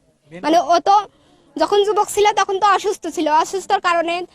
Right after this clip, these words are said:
Speaker 2: তারপরে মানে যেভাবে হোক বিয়ে শাদী হয়েছিল, কিন্তু এখন তো মানে আমার সেভাবে না সেভাবে চলাবে, কিন্তু আমাকে আমার না চলায়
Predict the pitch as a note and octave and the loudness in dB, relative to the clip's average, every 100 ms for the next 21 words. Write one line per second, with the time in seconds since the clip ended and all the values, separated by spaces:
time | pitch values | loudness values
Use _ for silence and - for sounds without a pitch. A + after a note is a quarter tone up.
0 | _ - E4 F4 F#4 F#4 F#4 G4+ G4 G4+ | _ -2 0 2 0 0 -4 -6 -4 -4
1 | G4 - _ _ _ _ E4 G4 A4 A4+ | -6 -10 _ _ _ _ 0 2 4 4
2 | B4 G#4+ G4 G#4 A4 G4 A4 F4 F#4 D#4+ | 2 0 -2 -2 0 0 2 2 0 -6
3 | C4+ - _ _ - F#4+ D#4 - F4+ F#4+ | -8 -12 _ _ -4 -2 -2 -4 -4 0
4 | A4 G#4+ G#4+ G#4 G4+ G4 G4+ G4+ F#4+ F#4+ | 0 2 4 4 2 -2 -6 -4 -4 -2
5 | G4 G#4 G#4 G4 F#4+ G4+ G#4 G4+ G4 G4+ | -2 -2 -2 -2 2 2 0 -4 -2 0
6 | A4 A#4+ F#4 D4 C#4 - G4 G4 G#4 F#4+ | 0 2 2 0 -4 -6 -4 0 0 0
7 | F#4+ G#4+ G#4 - - _ - F4+ G4 G#4+ | -4 -2 -2 -4 -20 _ -2 0 2 2
8 | F#4+ F#4 G4 F4+ F4+ G4 | 2 0 -2 -2 -2 -2